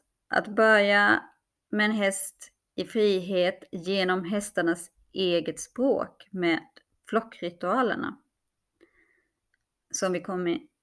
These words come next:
komma in i, i senare podcast, men det är faktiskt det motsatta som är sant, för det tar längre tid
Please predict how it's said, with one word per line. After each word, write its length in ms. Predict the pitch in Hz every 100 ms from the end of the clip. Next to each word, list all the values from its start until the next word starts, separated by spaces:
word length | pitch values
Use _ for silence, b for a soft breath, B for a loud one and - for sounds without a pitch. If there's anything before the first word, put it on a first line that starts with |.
| _
komma 260 | 196 180
in 220 | 175 165 170
i, 480 | - 190 170 165
i 60 | -
senare 440 | - 190 175 240
podcast, 840 | 240 - 170 - - - - _ - _ _ -
men 300 | 175 180 180 B B B
det 180 | - 285
är 60 | 247
faktiskt 440 | 220 196 185 -
det 100 | 180
motsatta 960 | 175 190 208 185 - 208 233 - - -
som 220 | 170 160
är 40 |
sant, 640 | - - 214 233 - - -
för 80 | 185
det 120 | 175
tar 200 | 175 180
längre 520 | 160 170 214 311 339
tid 400 | 302 - - -